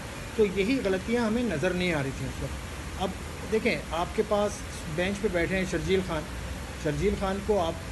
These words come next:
लेकर आइए, एक ही मैच खिलाया और उसको बाहर निकाल दिया। फ़खर जमान को, अ, आप, अ, one down खिला रहे हैं। मैं समझता हूँ कि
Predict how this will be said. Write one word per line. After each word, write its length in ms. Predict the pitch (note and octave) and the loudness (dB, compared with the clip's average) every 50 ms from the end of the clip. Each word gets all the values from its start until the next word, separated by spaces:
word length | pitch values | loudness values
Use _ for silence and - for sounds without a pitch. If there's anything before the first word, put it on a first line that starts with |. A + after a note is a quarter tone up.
| - - - - - - - - D3 | -8 -8 -8 -8 -8 -8 -6 -2 0
लेकर 320 | D3 D3 D3+ D3 F3 E3 | 0 2 2 4 4 4
आइए, 360 | D3+ C#3 C#3 C#3 D#3+ F#3 G#3 | 4 4 2 2 2 2 2
एक 260 | G#3 G#3+ G3 F#3+ G3+ G3+ | 2 2 4 4 4 4
ही 120 | A3+ A3 | 4 2
मैच 240 | G3 F#3+ F#3+ F#3+ F#3+ | 2 2 0 0 0
खिलाया 360 | - E3+ D#3+ D#3+ E3+ F3 F3+ | 2 2 4 4 4 2 2
और 100 | E3 D3+ | 2 0
उसको 200 | C#3+ - - D3+ | 0 0 -2 -2
बाहर 420 | C#3 - - - C#3+ C#3+ D#3 D3+ | -2 -2 -4 -2 0 2 2 2
निकाल 280 | D#3+ D3+ D3+ D3+ D3+ D3 | 0 0 2 2 2 2
दिया। 160 | C#3+ D3 C#3+ C#3 - - - - - - - - | 2 0 0 -2 -4 -8 -10 -8 -8 -8 -4 -4
फ़खर 220 | E3 C#3 F3+ F3+ | -2 0 0 2
जमान 340 | E3 E3+ D#3+ D#3 D#3+ E3 F3 | 2 2 2 2 2 2 0
को, 320 | E3+ - F#3 F3 E3+ E3+ E3+ - - - - - E3 | 2 2 2 4 4 2 0 -4 -8 -8 -6 -4 -2
अ, 140 | D3+ C#3+ D3+ | 0 0 0
आप, 240 | D3+ D3+ D#3 D#3 D3+ - - - E3 | 0 2 0 0 0 -2 -4 -2 0
अ, 1300 | D#3 D#3 D3+ D3+ C#3+ C3+ - - - - - - - - - - D3+ C#3+ C#3+ C#3+ C#3 - - D#3 C3 C#3+ | 2 2 2 0 0 -2 -6 -6 -8 -8 -8 -8 -8 -8 -6 -2 0 2 2 2 0 -2 -2 -2 0 0
one 140 | E3 E3 E3 | 2 2 4
down 240 | E3 E3+ E3 E3+ E3 | 4 4 4 2 2
खिला 240 | D#3 D#3+ D3+ D3 D3 | 2 2 4 4 4
रहे 120 | E3+ G#3 | 4 2
हैं। 100 | G#3+ F#3 | 2 2
मैं 180 | F3 F#3 G3 G3 | 2 2 2 2
समझता 360 | G3 F#3 F#3 F3+ - - A3 | 0 0 -2 -2 0 0 0
हूँ 80 | A#3 A3+ | 0 2
कि 140 | - A#3+ | 0 -2